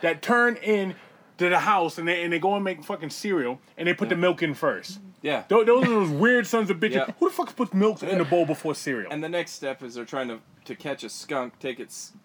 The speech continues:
Speaker 2: stink
Speaker 1: Sack
Speaker 2: sack
Speaker 1: out,
Speaker 2: out
Speaker 1: yeah, and make it a
Speaker 2: and keep
Speaker 1: pet.
Speaker 2: it a pet,
Speaker 1: So I know
Speaker 2: yeah.
Speaker 1: you get those jackoffs that come in there. So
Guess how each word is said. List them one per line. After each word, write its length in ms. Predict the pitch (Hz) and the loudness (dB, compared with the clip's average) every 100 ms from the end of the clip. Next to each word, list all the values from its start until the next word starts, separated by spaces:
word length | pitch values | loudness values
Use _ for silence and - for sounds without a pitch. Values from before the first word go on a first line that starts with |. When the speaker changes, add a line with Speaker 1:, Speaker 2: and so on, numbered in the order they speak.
| _ _ - | _ _ -20
Speaker 2:
stink 320 | - 156 160 | -14 -10 0
Speaker 1:
Sack 220 | 196 202 | 2 4
Speaker 2:
sack 20 | 175 | 4
Speaker 1:
out, 200 | 147 180 | 4 6
Speaker 2:
out 40 | |
Speaker 1:
yeah, 160 | 196 156 | 6 6
and 180 | 143 | 4
make 140 | 170 170 | 4 4
it 40 | |
a 20 | |
Speaker 2:
and 100 | 156 | 4
keep 40 | 120 | 2
Speaker 1:
pet. 160 | 175 139 | -2 -2
Speaker 2:
it 60 | |
a 20 | 127 | -2
pet, 140 | 135 | 4
Speaker 1:
So 60 | 254 | 4
I 80 | |
know 80 | 311 | 6
Speaker 2:
yeah. 80 | 339 | 4
Speaker 1:
you 80 | 311 | 6
get 60 | 262 | 4
those 80 | 180 | 2
jackoffs 500 | - 202 196 156 143 | 2 2 2 0 -2
that 100 | 147 | -4
come 140 | 175 | -4
in 80 | 160 | -4
there. 80 | 127 | -4
So 220 | 170 | -4